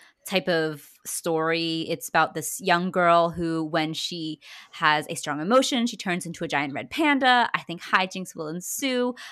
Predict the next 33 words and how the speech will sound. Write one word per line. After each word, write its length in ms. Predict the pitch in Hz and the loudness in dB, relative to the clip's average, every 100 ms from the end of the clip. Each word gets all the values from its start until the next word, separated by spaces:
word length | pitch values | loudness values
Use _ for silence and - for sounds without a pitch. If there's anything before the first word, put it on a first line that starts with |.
| - | -6
I 80 | 185 | -4
think 160 | 185 180 | -4 -6
it's 120 | 180 | -2
very 280 | 180 170 185 | 2 2 4
funny 260 | 175 175 | 0 0
that 140 | 165 160 | -2 -2
it's 100 | - | -4
basically 460 | 165 - - 185 | -6 -6 -8 -8
the 140 | 170 160 | -8 -12
plot 400 | - 151 165 - | -6 -4 -4 -2
of 160 | 165 156 | -2 -2
an 80 | 160 | -4
anime 380 | 165 165 170 | -4 -2 -2
called 260 | 165 165 143 | -2 -2 -2
Ran-, 180 | 156 - 175 | -4 -6 0
Ranma 300 | 165 165 160 | 0 2 0
One 160 | 156 160 | -2 -4
Half. 420 | 156 - 180 _ - - - 180 | -2 -2 -4 _ -18 -18 -6 2
Um, 320 | 165 156 156 185 | 2 2 -2 -6
and 160 | 170 | -6
it's, 80 | 165 | -4
like, 160 | 165 - _ _ _ - | -6 -6 _ _ _ 0
kind 140 | 330 | 2
of 60 | 262 | 2
the 60 | 208 | 4
plot 180 | 202 | 4
of 100 | 165 | 4
many 380 | 190 185 170 151 - _ _ _ | 2 0 0 -6 -12 _ _ _
animes. 380 | 170 143 135 147 - | -6 -4 -4 -8 -6
And 220 | 196 196 - | -2 -2 -2
it's 160 | 220 | -4
the 300 | 247 240 233 - - _ | -2 -2 -2 -8 -20 _
d-, 120 | 202 | -18